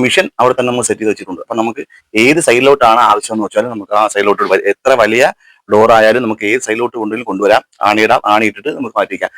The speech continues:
ആ ഒരു ഇതിലാണ് ഞാൻ ചെയ്തിരിക്കുന്നത്. അപ്പൊ ഞാനിത് ചെയ്തിട്ടുള്ള കുറച്ച് ചെറിയ ചെറിയ ഒരു വലിയ ഒരുപാട് സമയം എടുത്താണ് ഇത് ചെയ്തത്. കാരണം വെച്ച് കഴിഞ്ഞാൽ, ആ, തടിയും, ആ, കുറച്ച് റീപ്പറും കാര്യങ്ങളും ഈ മെഷീൻ സെറ്റ് ചെയ്യുക. അപ്പൊ ഓരോരുത്തരുടെ യുക്തിക്കനുസരിച്ച് അവര് നിങ്ങൾ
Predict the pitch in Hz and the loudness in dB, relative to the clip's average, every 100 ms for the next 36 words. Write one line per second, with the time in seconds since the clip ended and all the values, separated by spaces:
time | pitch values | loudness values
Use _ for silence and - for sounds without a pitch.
0 | - - 110 135 143 151 165 - 117 117 | -12 0 2 4 2 -2 -6 -8 -4 -2
1 | 123 107 104 110 101 113 127 117 135 180 | -4 -6 -4 -2 0 0 0 0 0 -2
2 | - _ _ _ _ _ _ _ 131 135 | -4 _ _ _ _ _ _ _ 0 2
3 | 143 143 135 151 135 - 131 143 139 139 | 4 4 2 -2 -6 -2 0 2 2 2
4 | 135 131 131 127 131 156 180 180 - 117 | 2 0 -2 -8 2 4 4 2 0 -2
5 | 135 120 113 113 104 95 95 - _ _ | -2 -2 -6 -6 -8 -12 -12 -20 _ _
6 | 113 113 110 117 123 131 - 113 110 110 | -2 0 0 2 2 0 0 0 2 0
7 | 107 107 120 131 151 107 117 113 104 104 | 0 0 0 -2 -4 -6 -2 -2 0 -2
8 | 113 104 104 117 113 101 110 120 165 _ | 0 0 0 -2 0 -2 -2 -4 -8 _
9 | _ - 117 107 131 110 113 110 131 131 | _ -4 -2 0 -2 -4 0 0 2 0
10 | 131 131 165 170 185 175 147 165 160 143 | 2 2 2 0 0 -2 -2 -6 -6 -4
11 | 139 143 139 - 131 127 143 160 _ _ | -4 0 0 0 0 2 2 -2 _ _
12 | - 123 131 | -8 -2 0